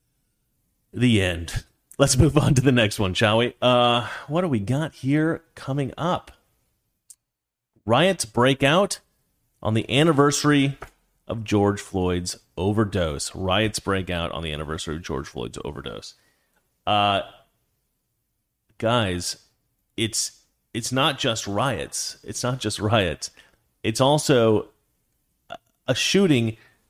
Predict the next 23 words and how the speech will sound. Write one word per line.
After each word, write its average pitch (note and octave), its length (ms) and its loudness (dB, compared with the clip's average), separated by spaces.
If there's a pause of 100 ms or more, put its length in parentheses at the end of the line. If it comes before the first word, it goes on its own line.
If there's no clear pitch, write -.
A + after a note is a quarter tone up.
(500)
in G#3 280 2
George F3 280 2
Floyd F#3 300 2
Square, F#3+ 320 2
right? A2 200 4
So - 80 -2
they A#2+ 100 4
took, - 260 -2
like, C3+ 140 2
the G#2+ 60 -2
street E3 340 0
corner F#2+ 460 0 (340)
in G#2+ 140 -2
Minneapolis G#2 600 0
that, - 320 -12
that G#2 140 -12
George A#2+ 220 -6
Floyd G2 280 -4
died G#2 300 0
at B1 260 -10 (2000)
of C3 80 -2
an A2+ 100 2
overdose. D#2 560 -6